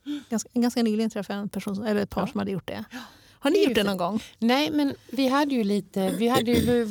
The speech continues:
Speaker 1: vi har ju varit gifta i tjugofem år förra året. Så då hade vi ju en liten fest med dem som var värdpar på våra
Speaker 2: Ja.
Speaker 1: bröllop.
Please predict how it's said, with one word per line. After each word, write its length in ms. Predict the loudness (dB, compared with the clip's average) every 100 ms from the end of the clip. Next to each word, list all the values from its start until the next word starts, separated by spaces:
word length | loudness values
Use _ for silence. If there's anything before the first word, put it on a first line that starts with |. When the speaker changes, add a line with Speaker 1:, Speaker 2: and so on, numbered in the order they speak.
| 0
Speaker 1:
vi 260 | 0 -4 -6 _ -6
har 100 | 0
ju 80 | 0
varit 160 | 0
gifta 240 | -2 -4 -4
i 40 |
tjugofem 400 | -4 -2 0 2
år 100 | 2
förra 300 | 0 -2 0
året. 440 | 0 0 -4 -10 -16 -20 -20 -20 -20 -12
Så 120 | -2
då 80 | 0
hade 300 | 2 0 0
vi 100 | 0
ju 220 | 2 4
en 100 | 4
liten 600 | 2 0 -2 -2 0 0
fest 520 | 0 -2 -2 -4 -4
med 120 | -2 0
dem 200 | 0 -2
som 280 | -2 0 2
var 260 | 2 2
värdpar 720 | 2 0 0 -2 -4 -2 0
på 140 | -2 0
våra 180 | 2 2
Speaker 2:
Ja. 60 |
Speaker 1:
bröllop. 400 | 2 0 0 -4